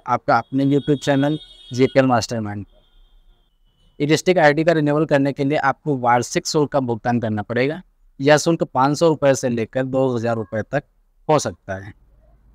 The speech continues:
तो चलिए आपको बताते हैं कि किस प्रकार से आप अपनी ई डिस्ट्रिक्ट आईडी को रिन्यू कर सकते हैं। सबसे पहले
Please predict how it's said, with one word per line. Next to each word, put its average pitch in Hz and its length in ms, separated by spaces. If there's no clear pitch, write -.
तो 143 40
चलिए 156 260
आपको 170 320
बताते 139 400
हैं 165 100
कि 170 100
किस - 240
प्रकार 143 280
से 147 140
आप 139 180
अपनी 139 280
ई 139 180
डिस्ट्रिक्ट 135 360
आईडी 120 240
को 170 200
रिन्यू 139 360
कर 123 160
सकते - 380
हैं। 110 200
सबसे 156 280
पहले 160 260